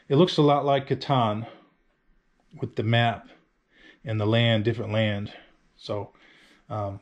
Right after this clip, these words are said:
but here you, you're fighting with, uh, creatures that are totally hidden. So nobody knows what you have until there's a fight, and you can only, you'll fight what you wanna fight. You know, you'll,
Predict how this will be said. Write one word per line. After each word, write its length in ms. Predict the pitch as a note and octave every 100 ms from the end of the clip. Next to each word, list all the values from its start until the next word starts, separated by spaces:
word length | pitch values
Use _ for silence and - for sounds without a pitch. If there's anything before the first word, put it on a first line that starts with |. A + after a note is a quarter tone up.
| -
but 160 | B2+
here 240 | C3 C#3+ B2+
you, 400 | A#2 A#2+ A#2 A2
you're 180 | A#2 A#2
fighting 460 | C3+ A#2+ A#2+ A#2
with, 260 | A2 G#2+ -
uh, 140 | A#2
creatures 540 | A2 - A#2+ C3+ A#2+ A2+
that 140 | B2
are 300 | A#2 A2+ A2+
totally 460 | - C#3+ C3+ C#3 C3+
hidden. 420 | C3+ A#2+ A#2+ B2 - _ _ _ _ _ _ - - - -
So 300 | A#2+ A2+ A2+
nobody 300 | A#2+ B2 B2
knows 680 | B2 A#2+ A#2+ A#2+ A2 - - _ _ -
what 240 | B2+ A#2+
you 100 | A2
have 460 | G#2 G#2+ G#2 G#2 -
until 360 | A2 - C3 A#2
there's 180 | A2+
a 80 | C3
fight, 400 | - A#2+ A2 A2 -
and 220 | A#2 A2+
you 60 | A2+
can 120 | C3+
only, 160 | C#3
you'll 480 | C#3 D2+ - G3+ G3
fight 320 | - D#3 B2
what 260 | C3 C3 -
you 60 | A#2+
wanna 180 | A2+
fight. 300 | A2 - F#2
You 80 | -
know, 160 | G#2 G#2
you'll, 240 | G#2 A2